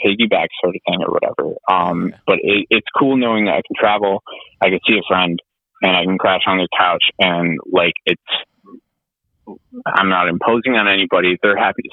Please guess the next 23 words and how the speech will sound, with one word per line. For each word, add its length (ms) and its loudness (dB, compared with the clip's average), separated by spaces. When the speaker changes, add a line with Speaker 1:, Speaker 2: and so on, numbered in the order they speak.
Speaker 1:
see 100 2
me. 200 -4
Speaker 2:
Yeah. 180 -2
Speaker 1:
You 80 4
know, 340 2
it's, 180 0
it's, 180 0
it, 80 2
it, 400 0
it's 180 0
a, 160 2
it's 200 0
a 60 0
good 240 -2
community. 500 0
Like 200 0
I 100 -2
said, 200 -4
punk 220 0
rock 220 0
tourism. 440 -2
Speaker 2:
For 100 -16
sure. 340 -18